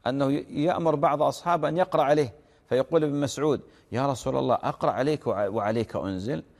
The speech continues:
قال: "إني أحب أن أسمعه من غيره"، فيقرأ في سورة النساء حتى إذا بلغ: "فكيف إذا جئنا من كل أمة بشهيد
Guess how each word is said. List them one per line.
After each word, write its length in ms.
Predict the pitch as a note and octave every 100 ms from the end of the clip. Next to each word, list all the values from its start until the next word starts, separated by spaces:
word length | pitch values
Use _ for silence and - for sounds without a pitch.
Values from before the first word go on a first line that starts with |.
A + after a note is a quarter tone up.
| _ _ A2
قال: 160 | G#2+
"إني 380 | - B2 A#2 F#2+
أحب 300 | - D3+ C3+
أن 160 | F#2+ G#2+
أسمعه 480 | G2+ C#3+ A2+ B2 B2
من 160 | C3
غيره"، 320 | B2+ D3+ B2+ - - _ _ _ -
فيقرأ 380 | B2 - B2
في 160 | G#2 A#2
سورة 300 | - A#2 G#2+ A2
النساء 540 | G#2+ A2+ - G#2+ - - - _ _ _
حتى 280 | - B2 -
إذا 260 | F2 G#2+ G#2+
بلغ: 280 | A2 G#2 F2
"فكيف 460 | - D3+ A3 E3
إذا 260 | - B2 A#2+
جئنا 380 | A#2 G2 G#2+ G#2
من 160 | A2
كل 280 | - A2 G2+
أمة 360 | F2 G#2+ G2 -
بشهيد 720 | G2+ G2 - G2 G2+ A2 -